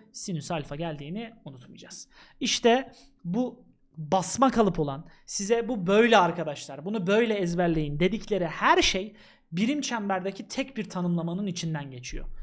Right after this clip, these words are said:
Nedir o? Birim çember üzerindeki bir noktanın apsisine sinüs alfa, ordinatına kosinüs alfa deriz. Tanjant için birim çember üzerindeki bir açının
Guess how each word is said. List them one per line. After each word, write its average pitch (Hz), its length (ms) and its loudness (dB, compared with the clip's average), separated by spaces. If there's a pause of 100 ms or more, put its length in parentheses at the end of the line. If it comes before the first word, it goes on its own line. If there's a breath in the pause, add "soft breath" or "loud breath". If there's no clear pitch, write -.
(160 soft breath)
Nedir 208 240 2
o? 214 280 0 (200 loud breath)
Birim 220 200 -2
çember 170 320 -4
üzerindeki 160 460 -6
bir 196 140 -4
noktanın 156 360 -8
apsisine 165 480 -8
sinüs 180 280 -8
alfa, 214 460 -2 (160 loud breath)
ordinatına 170 580 -4
kosinüs 170 380 -6
alfa 131 240 -10
deriz. - 220 -16
Tanjant 220 440 2
için 240 360 -4 (240 loud breath)
birim 240 200 0
çember 202 320 -2
üzerindeki 180 580 -2
bir 214 260 -4
açının 196 520 0